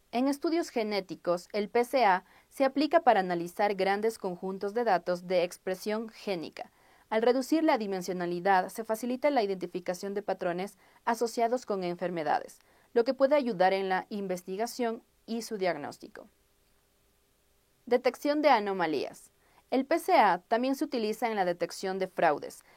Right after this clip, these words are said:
especialmente en el análisis de transacciones. Al reducir las dimensiones de las características de las transacciones, se pueden identificar fácilmente aquellas que se desvían de los patrones normales, lo que puede indicar posibles fraudes.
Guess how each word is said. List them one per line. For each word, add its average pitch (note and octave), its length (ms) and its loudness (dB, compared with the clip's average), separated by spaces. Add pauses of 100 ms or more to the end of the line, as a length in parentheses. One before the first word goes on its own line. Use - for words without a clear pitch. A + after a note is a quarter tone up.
(140)
especialmente A3+ 1000 0
en G#3+ 120 -2
el G3+ 100 0
análisis G#3 480 -2
de G#3+ 100 -2
transacciones. - 840 -8 (380)
Al A3 120 4
reducir C4+ 380 4
las E4+ 160 2
dimensiones G#3 520 -2
de F3+ 100 0
las E3+ 180 0
características F3 720 -4
de E3 60 -4
las D#3+ 160 -6
transacciones, F#3 800 -2 (260)
se - 160 2
pueden C#4+ 300 6
identificar G#3 680 0 (100)
fácilmente A#3+ 840 0
aquellas G3+ 680 0
que - 80 -10
se G3+ 140 -4
desvían G#3 440 -4
de B3+ 80 2
los F#3+ 160 -4
patrones F3+ 540 -6
normales, E3 560 -2 (400)
lo A3 140 4
que B3 100 6
puede C#4 300 4
indicar G#3 580 2
posibles F#3+ 640 -6
fraudes. - 580 -4